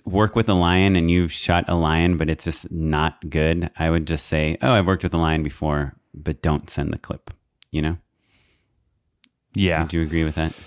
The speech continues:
Speaker 2: I would agree with that. And I think, yeah, I, I, I, I,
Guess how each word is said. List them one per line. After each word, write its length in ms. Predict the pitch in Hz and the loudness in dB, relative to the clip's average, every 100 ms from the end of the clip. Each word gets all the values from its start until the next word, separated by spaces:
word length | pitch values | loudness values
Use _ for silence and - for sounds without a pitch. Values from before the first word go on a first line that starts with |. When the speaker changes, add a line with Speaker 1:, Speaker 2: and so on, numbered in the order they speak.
| - - _ _ _ _ _ - | -20 -20 _ _ _ _ _ -2
Speaker 2:
I 120 | 127 | 2
would 160 | 123 104 | 4 4
agree 180 | 95 90 | 2 2
with 120 | 85 | 2
that. 180 | 87 - 110 | 0 -2 0
And 140 | 104 | 2
I 100 | 104 | 2
think, 380 | - 110 104 - - - - - - - - - - - - - _ _ _ _ _ _ _ _ _ _ _ _ _ _ _ _ _ _ _ _ _ _ _ _ _ _ _ _ _ | 2 0 0 -4 -8 -6 -8 -10 -12 -14 -16 -18 -20 -20 -20 -20 _ _ _ _ _ _ _ _ _ _ _ _ _ _ _ _ _ _ _ _ _ _ _ _ _ _ _ _ _
yeah, 240 | 104 80 - | -6 -4 -4
I, 380 | - 98 82 104 - | -2 0 0 0 -2
I, 100 | 110 - - _ _ _ - | -8 -10 -20 _ _ _ -14
I, 80 | - - - _ _ _ _ _ _ _ _ - | -12 -12 -18 _ _ _ _ _ _ _ _ -6
I, 140 | - | -6